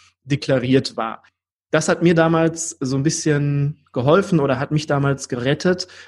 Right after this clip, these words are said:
Äh, was für digitale Lösungen könntest du empfehlen, die man u-, nutzen kann für die Umsetzung?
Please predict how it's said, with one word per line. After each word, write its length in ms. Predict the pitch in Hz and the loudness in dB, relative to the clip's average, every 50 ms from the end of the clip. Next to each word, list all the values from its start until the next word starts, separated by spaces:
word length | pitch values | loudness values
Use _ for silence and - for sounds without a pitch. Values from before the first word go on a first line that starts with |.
| - - | -6 -2
Äh, 140 | 143 139 131 | 0 0 0
was 320 | 127 160 170 - - - - | 0 -2 -2 -4 -6 -10 -12
für 500 | - - - 160 151 151 151 151 147 143 | -10 -4 -2 -2 0 2 0 0 0 -2
digitale 460 | 147 139 135 165 170 170 - 160 151 139 | -2 -2 0 0 2 2 2 2 2 2
Lösungen 380 | 135 143 151 151 151 156 147 | 2 2 2 2 2 2 2
könntest 360 | - 151 139 139 - - - - | 2 0 0 0 -2 -4 -2 0
du 100 | 175 170 170 | 0 0 0
empfehlen, 840 | 131 123 123 - - - - 120 117 120 117 113 113 113 113 113 - - | -2 -2 -2 -4 -6 -6 -4 -2 -2 -2 -4 -4 -6 -6 -8 -10 -14 -18
die 420 | 123 120 127 131 135 135 135 131 - | -12 -8 -4 -4 -2 -2 -2 -2 -2
man 240 | 127 127 123 123 123 | -2 -2 0 0 -2
u-, 120 | 139 127 - | -4 -4 0
nutzen 380 | 135 147 160 165 165 165 147 | 4 4 4 4 4 0 -4
kann 160 | 131 127 120 117 | -2 -2 -2 -2
für 80 | - | -2
die 100 | 123 113 | -4 -4
Umsetzung? 540 | - 120 117 117 110 110 - - 117 101 98 | -4 -4 -6 -6 -8 -8 -10 -14 -18 -18 -20